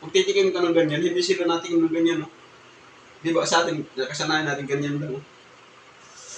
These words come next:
Ah, masarap na, mga bay. Pero sa kanila, mga bay, iulitin ko na nga. Pero ako lang naman kakain nito, kaya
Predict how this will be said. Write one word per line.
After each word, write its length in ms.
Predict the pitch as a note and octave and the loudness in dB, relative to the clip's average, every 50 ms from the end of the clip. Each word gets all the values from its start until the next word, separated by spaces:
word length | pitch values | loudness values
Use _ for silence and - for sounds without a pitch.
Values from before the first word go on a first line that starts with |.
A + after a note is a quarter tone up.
| - - - - - - - - - - - - - - - - - - - - - - - - | -18 -18 -20 -20 -20 -20 -20 -20 -20 -20 -20 -20 -20 -20 -20 -20 -20 -20 -20 -20 -20 -20 -18 -14
Ah, 320 | - - A2+ A#2 A2+ A#2 - - - - - - - - - - - - - - - - - A#2 | -12 -10 -10 -10 -12 -14 -14 -18 -20 -20 -20 -20 -20 -20 -20 -20 -20 -20 -20 -20 -20 -20 -20 -18
masarap 240 | A#2+ A#2+ - D3 D3+ | -18 -14 -12 -10 -8
na, 160 | D#3+ E3 D#3+ | -6 -6 -6
mga 80 | D#3+ D#3 | -6 -4
bay. 140 | E3 E3+ E3+ - - - - - - - - | -2 -4 -4 -4 -8 -18 -20 -20 -20 -16 -6
Pero 320 | - F#3+ G3+ G#3 G#3 - - | -2 0 0 0 -2 -4 -4
sa 160 | - A#3+ G#3 | -2 -2 0
kanila, 240 | A3+ A#3 A3+ G#3+ A3 | 0 0 0 0 -2
mga 160 | G#3 G#3 F3+ | 0 2 4
bay, 140 | E3+ E3+ E3+ - - - - - - | 6 6 4 2 -2 -10 -18 -20 -14
iulitin 640 | - D#3 E3 E3+ E3+ E3+ - F3+ F3+ F#3 E3+ F3 E3 | -8 -4 -2 -2 -2 0 0 2 2 2 2 2 0
ko 40 | D#3+ D#3+ | 0 0
na 80 | C#3+ | -2
nga. 100 | C#3 D3 D3 C#3+ - - - - - - | -4 -4 -6 -10 -14 -20 -20 -20 -8 -2
Pero 240 | - F3+ - E3+ - | 0 0 0 0 0
ako 140 | F3 F3 F3+ | -2 0 0
lang 160 | F3 F3 F3 | 2 2 2
naman 160 | F3 E3+ E3 | 2 2 0
kakain 260 | D#3+ D3+ D#3 D3+ D3+ C#3+ | -2 -2 -2 -2 -2 -4
nito, 120 | C#3+ D3 | -6 -6
kaya 240 | C#3+ C#3+ C#3 B2+ - | -4 -2 -2 -2 -2